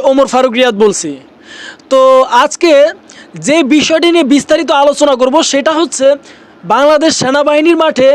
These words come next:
যে উচ্চতা অনুযায়ী পারফেক্ট বিএমআই অনুযায়ী যে ওজনটা, আদর্শ যে ওজনের প্রয়োজন, সেটা নিয়ে আজকের ভিডিওতে বিস্তারিত আলোচনা করব। কারণ প্রত্যেকটা ছেলেমেয়ের মনে একটাই প্রশ্ন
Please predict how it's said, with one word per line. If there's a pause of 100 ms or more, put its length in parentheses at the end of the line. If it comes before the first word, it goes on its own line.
(480)
যে (180)
উচ্চতা (120)
অনুযায়ী (140)
পারফেক্ট (160)
বিএমআই (420)
অনুযায়ী
যে (200)
ওজনটা, (180)
আদর্শ (180)
যে (240)
ওজনের (120)
প্রয়োজন, (540)
সেটা (100)
নিয়ে (180)
আজকের (100)
ভিডিওতে (160)
বিস্তারিত
আলোচনা
করব। (460)
কারণ (440)
প্রত্যেকটা (120)
ছেলেমেয়ের
মনে (220)
একটাই (100)
প্রশ্ন